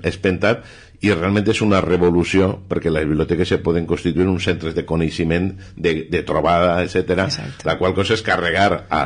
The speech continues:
Speaker 1: a l'equip tècnic, però
Speaker 2: Sí.
Speaker 1: molts de l'equip tècnic estan molt
Speaker 2: Sí,
Speaker 1: interessats i
Speaker 2: sí,
Speaker 1: interessades,
Speaker 2: sí.
Speaker 1: sobretot perquè són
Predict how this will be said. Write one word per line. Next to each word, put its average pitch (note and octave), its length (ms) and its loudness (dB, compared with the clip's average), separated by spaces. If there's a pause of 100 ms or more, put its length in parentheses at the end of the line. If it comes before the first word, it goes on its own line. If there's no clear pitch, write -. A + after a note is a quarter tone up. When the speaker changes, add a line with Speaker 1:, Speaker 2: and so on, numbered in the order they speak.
(240)
Speaker 1:
a E2 100 -2
l'equip E2 400 0
tècnic, G#2 460 0
però E2+ 160 2
Speaker 2:
Sí. F2+ 160 2
Speaker 1:
molts F#2 240 2
de G2 80 2
l'equip F#2+ 320 0
tècnic G2+ 320 0
estan F#2 240 0
molt F#2+ 300 4
Speaker 2:
Sí, G2 80 2
Speaker 1:
interessats D#2+ 500 0
i F2 40 0
Speaker 2:
sí, E2 40 0
Speaker 1:
interessades, E2 640 0
Speaker 2:
sí. - 100 0
Speaker 1:
sobretot E2 400 0
perquè D#2 240 -2
són D#2 100 -4